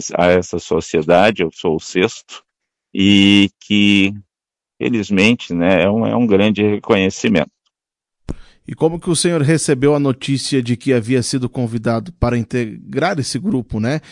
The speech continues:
Speaker 2: E qual foi a sua reação no momento?
Speaker 1: Olha,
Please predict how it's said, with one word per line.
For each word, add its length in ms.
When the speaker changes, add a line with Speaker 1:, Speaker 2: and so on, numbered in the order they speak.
Speaker 2:
E 60
qual 240
foi 160
a 40
sua 160
reação 480
no 120
momento? 500
Speaker 1:
Olha, 500